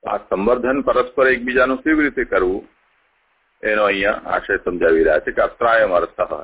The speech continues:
તાત્પર્ય આ છે, હવિર્ભાગૈઃ તેષુ યુયમ દેવત્વમ વર્ધયંતુ. એટલે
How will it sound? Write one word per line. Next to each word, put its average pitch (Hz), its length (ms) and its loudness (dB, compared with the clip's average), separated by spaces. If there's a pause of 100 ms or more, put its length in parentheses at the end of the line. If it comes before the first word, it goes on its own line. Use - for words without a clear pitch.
(120)
તાત્પર્ય 92 480 -2
આ 95 160 0
છે, 90 140 -6 (1040)
હવિર્ભાગૈઃ 117 920 0 (320)
તેષુ 117 380 -2 (1300)
યુયમ 113 460 0
દેવત્વમ 107 600 2
વર્ધયંતુ. 80 720 0 (2250)
એટલે 92 160 -2